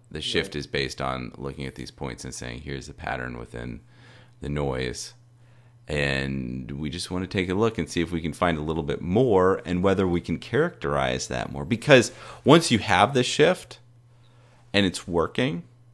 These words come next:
Speaker 1: you know, people aren't re-, you're not really then tearing into this data anymore. So we wanna take it
Speaker 2: Right.
Speaker 1: another level and say, "Okay, well, this pitcher is hitting a lot to left, uh, is getting a lot of hits to left today.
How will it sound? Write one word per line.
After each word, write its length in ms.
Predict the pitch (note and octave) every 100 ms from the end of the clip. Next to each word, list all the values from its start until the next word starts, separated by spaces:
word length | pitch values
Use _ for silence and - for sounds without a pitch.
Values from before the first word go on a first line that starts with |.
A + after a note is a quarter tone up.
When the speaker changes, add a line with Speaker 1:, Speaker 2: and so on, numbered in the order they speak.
| - - - - - - -
Speaker 1:
you 100 | D#3
know, 60 |
people 260 | C#3+ D3+ C#3
aren't 220 | C3 -
re-, 200 | - A#2
you're 180 | - A2+
not 200 | A2+ C2+ F#2+
really 400 | G2+ G2 F2 -
then 440 | F#2 E2+ D#2 - - - -
tearing 340 | - F#2 E2 D2+
into 200 | D2 D2
this 220 | C#2 -
data 260 | C#2 C2+ B1+
anymore. 360 | C2 C2+ A#1+
So 140 | - C#2
we 80 | C#2+
wanna 160 | C2
take 160 | C#2+ C2+
it 80 | B1+
Speaker 2:
Right. 100 | B1
Speaker 1:
another 160 | B1
level 260 | B1+ A#1 G1+
and 120 | A1+
say, 180 | - G#1+
"Okay, 300 | - F#2+ - - - - - - -
well, 480 | E2+ E2+ D2 - - - - - - - - _ - - - - -
this 220 | F#2+ F2
pitcher 1400 | - F#2 - F2+ E2+ D#2+ D#2 D2+ D2+ D2+ D2 C#2+ C#2+ C#2+ -
is 280 | C#2+ C#2+ D#2
hitting 260 | D2 C#2
a 80 | C2+
lot 300 | C2 C2+ -
to 80 | C#2+
left, 380 | B1+ B1 A1+ C#2+
uh, 100 | D#2+
is 260 | E2+ D#2 -
getting 220 | D2+ D2
a 60 | C#2
lot 180 | C#2
of 60 | C2+
hits 240 | D2 - -
to 120 | C2
left 380 | C2 B1+ - -
today. 640 | C2 B1 A1 A#1 A1 -